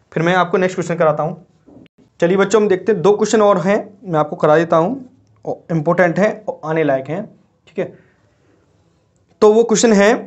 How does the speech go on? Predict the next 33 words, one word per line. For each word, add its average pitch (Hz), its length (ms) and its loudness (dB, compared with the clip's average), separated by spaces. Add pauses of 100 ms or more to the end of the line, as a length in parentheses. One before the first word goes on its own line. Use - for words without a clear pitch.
(120)
आपके, 190 340 4
उम, 165 1200 -2
एक्सरसाइज 214 380 0
टेन 202 200 2
पॉइंट 214 280 -2
टू 202 100 -2
का 220 140 0
क्वेश्चन 208 300 -2
नंबर 190 260 0
सिक्स 208 320 -2
और 190 140 0
क्वेश्चन 180 280 -4
नंबर 170 200 0
सेवन, 131 360 -2
ठीक 170 180 -6
है। 175 100 0
आप 139 180 -8 (100)
तो 165 60 2
निकाल 151 260 0
लीजिए, 175 360 0 (520)
ठीक 170 140 -6
है, 165 80 0 (220)
उस - 60 -12
क्वेश्चन 170 340 -2
को 180 120 0
रीड 160 220 -2
कीजिए 180 200 0
अच्छे 180 200 -2
से। 185 200 -2 (1300)
क्या 180 140 4
है, 185 200 4 (2250)
the 190 140 4 (160)
length 226 400 4